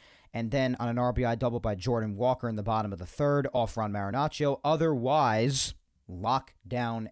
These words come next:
as expected from them. As far as the offense, like I said, it was mainly at the end of the game where they did their thing.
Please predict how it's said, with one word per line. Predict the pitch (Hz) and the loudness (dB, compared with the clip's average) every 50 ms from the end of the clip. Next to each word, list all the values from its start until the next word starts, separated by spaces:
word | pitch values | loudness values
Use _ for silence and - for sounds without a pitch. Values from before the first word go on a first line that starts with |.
| - | -10
as | 110 110 110 110 104 - - | -8 -6 -6 -6 -6 -8 -10
expected | 107 101 - - - - - 98 98 - - 98 92 87 - _ | -10 -12 -10 -10 -10 -8 -8 -8 -8 -8 -10 -10 -10 -12 -14 _
from | _ - - - 104 98 98 95 87 | _ -16 -10 -8 -6 -6 -6 -8 -8
them. | 78 87 95 90 82 87 | -8 -6 -6 -6 -6 -8
As | 87 - | -10 -8
far | - - 135 135 | -4 -2 -2 0
as | 131 113 - | -2 -2 -4
the | - 110 110 | -4 -2 0
offense, | 143 185 202 196 - - 123 117 113 110 - - - - - - - _ _ _ _ _ _ - | 2 2 2 0 0 -2 -2 0 -2 -2 -4 -8 -10 -14 -20 -20 -20 _ _ _ _ _ _ -4
like | 143 180 | -2 0
I | 214 202 | 0 2
said, | - - 202 185 | 2 4 4 4
it | 165 | 4
was | 147 147 113 | 2 2 2
mainly | 151 165 180 190 190 185 175 160 156 - _ _ _ | 2 2 2 2 2 2 2 0 0 -4 _ _ _
at | - 156 - | -2 -2 0
the | - 131 131 | 0 0 0
end | 156 190 | 0 0
of | 202 | 0
the | 170 151 | 0 0
game | - 139 131 127 | 0 0 0 0
where | 120 120 | 0 0
they | 117 110 110 | 0 -2 -2
did | 101 120 117 | -2 -2 -2
their | 98 113 107 104 | 0 0 -2 -2
thing. | - - 113 104 101 101 98 | -2 -4 -4 -4 -4 -6 -8